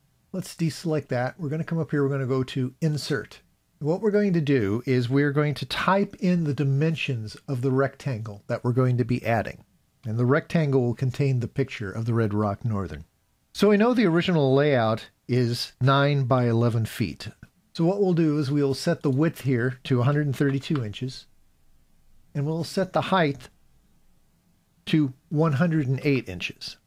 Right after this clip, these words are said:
Then we'll come over here, we're going to click on Add Rectangle, come down here. I'm gonna put my cursor in the middle of the drawing because whenever you add anything like a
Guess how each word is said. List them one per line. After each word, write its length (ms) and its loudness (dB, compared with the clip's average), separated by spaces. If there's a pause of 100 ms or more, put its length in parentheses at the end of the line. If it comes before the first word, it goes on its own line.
(1700)
Then 100 -6
we'll 100 0
come 200 0
over 180 0
here, 320 0 (140)
we're 80 -6
going 180 -6
to 60 -6
click 280 -6
on 280 0 (480)
Add 180 2
Rectangle, 640 -4 (460)
come 220 0
down 260 2
here. 380 -2 (240)
I'm 100 4
gonna 140 4
put 160 -2
my 160 2
cursor 480 0
in 80 0
the 80 0
middle 340 2
of 80 0
the 80 -2
drawing 360 -2
because 260 -4
whenever 320 -2
you 180 0
add 220 0
anything 340 -4
like 220 -6
a 260 -8